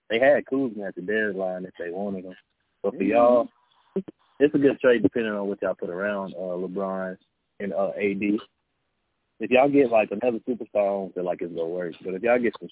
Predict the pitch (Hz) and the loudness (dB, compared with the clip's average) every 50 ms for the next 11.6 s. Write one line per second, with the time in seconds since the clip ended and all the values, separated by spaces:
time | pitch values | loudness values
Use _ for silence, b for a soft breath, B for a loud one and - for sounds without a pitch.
0 | - - 131 127 123 123 123 117 - - 95 90 104 113 120 120 120 113 - - | -2 2 4 4 4 4 2 0 -2 -6 -8 -4 0 4 4 4 4 4 2 0
1 | 117 117 117 117 117 117 113 113 113 - _ _ _ _ _ _ _ _ _ _ | 2 2 2 4 4 2 2 2 0 -2 _ _ _ _ _ _ _ _ _ _
2 | _ _ _ _ _ _ _ _ _ - 113 110 98 - - 185 190 180 175 - | _ _ _ _ _ _ _ _ _ -8 -6 -6 -4 0 0 2 2 2 2 2
3 | 165 160 156 147 131 143 143 143 151 135 - - 151 151 147 139 143 139 131 127 | 4 4 4 4 4 4 6 6 4 4 2 0 0 2 2 4 4 2 2 2
4 | - 135 135 139 156 156 139 117 117 135 185 - 170 147 127 120 120 139 196 208 | 2 2 2 2 2 2 2 4 4 2 2 2 0 0 0 2 0 0 0 0
5 | 156 127 123 117 113 113 131 139 - 113 127 131 127 123 120 123 147 170 175 135 | 2 2 2 2 0 0 -2 -4 -4 -2 0 0 0 0 -2 -2 -4 -4 -4 -4
6 | 101 95 - - - - - _ _ _ _ _ _ _ _ _ _ _ _ _ | -6 -8 -12 -16 -18 -18 -20 _ _ _ _ _ _ _ _ _ _ _ _ _
7 | _ _ _ _ _ _ _ _ _ _ _ _ _ _ _ _ _ _ _ _ | _ _ _ _ _ _ _ _ _ _ _ _ _ _ _ _ _ _ _ _
8 | _ _ B B B B B B _ - - - - 107 117 123 120 113 123 131 | _ _ B B B B B B _ -16 -6 2 6 8 8 8 8 6 6 4
9 | 131 123 127 127 123 117 117 120 117 117 110 - _ _ _ _ _ _ _ _ | 6 8 8 6 6 4 0 -2 -2 -2 -4 -6 _ _ _ _ _ _ _ _
10 | _ _ _ _ _ _ _ _ _ _ _ _ _ _ _ _ _ _ _ _ | _ _ _ _ _ _ _ _ _ _ _ _ _ _ _ _ _ _ _ _
11 | _ _ _ - 123 120 120 131 139 143 143 143 | _ _ _ -8 -8 -6 -4 -4 -4 -2 -4 -4